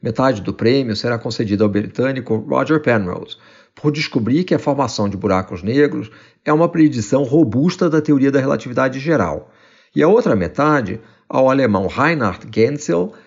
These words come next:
e à norte-americana Andrea Ghez, por descobrirem um objeto compacto supermassivo no centro da nossa galáxia. Gostei do comitê ter reconhecido esse ano contribuições teóricas e experimentais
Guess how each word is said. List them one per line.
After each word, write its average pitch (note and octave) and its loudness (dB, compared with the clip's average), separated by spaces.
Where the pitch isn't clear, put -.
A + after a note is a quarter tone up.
e D#3 2
à D#3 4
norte-americana C#3+ 0
Andrea D#3 0
Ghez, G#2 -6
por E3 -2
descobrirem B2+ 0
um D#3 2
objeto G#2 0
compacto G#2 -2
supermassivo C3 -4
no D3+ -6
centro B2+ -4
da D3 -2
nossa B2 -6
galáxia. - -8
Gostei D#3+ 2
do F#3 -2
comitê G#2 -2
ter C#3 -2
reconhecido G#2+ -4
esse F#2 -8
ano A2+ -4
contribuições D3 0
teóricas C#3+ 0
e C#3 -2
experimentais G#2+ -4